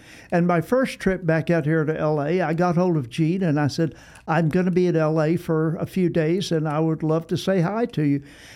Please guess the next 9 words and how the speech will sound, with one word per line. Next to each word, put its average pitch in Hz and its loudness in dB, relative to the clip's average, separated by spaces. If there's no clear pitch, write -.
And 175 4
he 226 4
invited 180 0
me 160 2
to 160 -6
come 175 0
to 175 -2
his 170 0
home. 190 -2